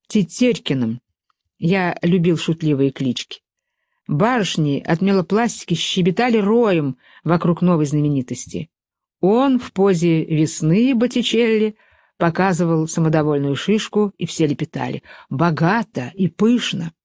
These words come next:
Он же в нос нам затеивал при всех весёлую возню с неюной женою, принимая с лукавым котёнком барахтаться с нею, отчего делалось как-то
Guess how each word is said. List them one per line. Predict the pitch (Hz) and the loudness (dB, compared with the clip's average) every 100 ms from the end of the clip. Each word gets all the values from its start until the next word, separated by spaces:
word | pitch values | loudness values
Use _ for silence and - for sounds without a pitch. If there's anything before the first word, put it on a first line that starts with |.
| _ _ _ _ _ _ _ _ _ - | _ _ _ _ _ _ _ _ _ -2
Он | 247 320 | 2 2
же | 262 | 2
в | 240 | 2
нос | 240 294 - | 4 2 2
нам | 233 262 294 254 247 _ _ | 0 2 2 0 -4 _ _
затеивал | 165 180 214 226 277 254 - | -2 0 0 0 0 0 0
при | 190 | 0
всех | - 254 254 | 0 -2 0
весёлую | 185 - 240 208 | -2 0 0 2
возню | 175 165 170 240 247 _ _ _ | 2 2 2 0 -2 _ _ _
с | - - | -10 0
неюной | 220 226 196 208 285 262 214 | 4 4 4 2 2 4 2
женою, | 180 196 185 180 208 247 254 _ _ _ - | 2 2 2 2 0 -2 -4 _ _ _ -2
принимая | 170 208 214 254 214 | 2 4 4 2 2
с | |
лукавым | 190 190 220 214 185 | 0 0 2 0 0
котёнком | 190 165 240 302 277 247 180 | 0 0 0 2 2 2 2
барахтаться | 170 180 269 - 254 - | 2 0 -2 -4 -4 -4
с | - | -2
нею, | 226 233 226 226 _ _ - | 0 2 0 -2 _ _ -4
отчего | 156 - 185 214 | -2 0 2 2
делалось | 143 170 165 151 | 2 2 0 -2
как-то | 147 139 - 139 139 | -4 -4 -2 -4 -4